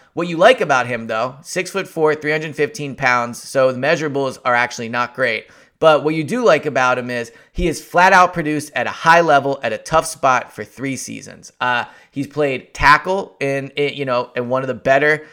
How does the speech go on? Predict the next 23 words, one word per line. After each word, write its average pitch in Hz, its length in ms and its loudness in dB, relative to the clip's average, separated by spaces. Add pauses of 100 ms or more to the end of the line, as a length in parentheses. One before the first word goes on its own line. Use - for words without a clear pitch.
(180)
uh, 147 160 4
divisions 143 460 -2
in 143 120 -8
college 139 340 2
football. 143 420 0
He's 135 200 -6
played 131 320 -4
really 151 420 -2
well, 147 420 4 (200)
doesn't 156 300 2
give 156 140 -4
up 147 120 -4
a 151 40 -2
lot 139 200 4
of 127 80 -8
sacks, 135 400 -2
doesn't 147 380 0
give 143 180 -2
up 139 280 2
a 135 80 -2
lot 127 360 2
of 117 160 -10
hurries. 139 420 -2